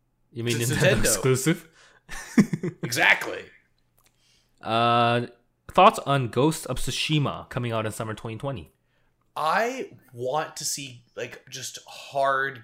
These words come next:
Speaker 2: gameplay of that game, because on paper it looks really cool. I'm glad that and Sekiro didn't come out, like, neck and neck, 'cause that would have been weird, and it would have, I feel like they're gonna be very different games.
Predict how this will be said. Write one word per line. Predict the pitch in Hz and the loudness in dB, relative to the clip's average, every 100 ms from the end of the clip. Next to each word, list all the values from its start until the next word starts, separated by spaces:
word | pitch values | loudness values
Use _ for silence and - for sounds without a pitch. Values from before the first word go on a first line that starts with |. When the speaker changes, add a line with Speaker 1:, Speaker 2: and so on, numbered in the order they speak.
| - | -10
Speaker 2:
gameplay | 113 110 107 107 95 | -10 -10 -10 -8 -8
of | - | -8
that | 90 - | -10 -10
game, | 92 92 101 | -16 -18 -20
because | 120 156 139 - - | -8 -6 -6 -8 -4
on | 156 262 311 | 0 0 -2
paper | 170 196 202 131 123 - | -6 -8 -4 -4 -2 -6
it | 131 | -6
looks | 151 - 104 | -6 -6 -12
really | 98 131 135 123 | -10 -8 -8 -10
cool. | - 107 110 170 208 - | -8 -4 -2 -2 -4 -6
I'm | 127 123 | -6 -6
glad | 123 123 175 196 139 113 | -4 0 0 -2 -6 -8
that | 110 139 - | -4 -6 -8
and | 131 | -12
Sekiro | - 101 - 143 151 147 | -10 -10 -10 -8 -8 -8
didn't | 120 120 123 | -10 -12 -10
come | - 117 | -8 -6
out, | 113 113 110 _ _ _ | -6 -6 -10 _ _ _
like, | 104 - | -16 -16
neck | 107 113 110 | -12 -10 -10
and | 92 | -10
neck, | 98 143 - | -8 -8 -8
'cause | |
that | 107 104 | -10 -8
would | 123 | -8
have | |
been | 107 98 90 95 | -12 -16 -18 -16
weird, | 101 110 120 120 | -12 -8 -8 -8
and | 95 | -12
it | 92 | -12
would | 104 | -12
have, | 101 98 _ _ - - | -12 -16 _ _ -14 -12
I | |
feel | 110 139 | -8 -8
like | 135 | -8
they're | 131 | -8
gonna | 117 120 | -8 -6
be | 110 | -6
very | 107 110 | -4 -4
different | 107 110 110 90 | -6 -10 -12 -14
games. | 98 107 160 190 - | -12 -10 -10 -12 -16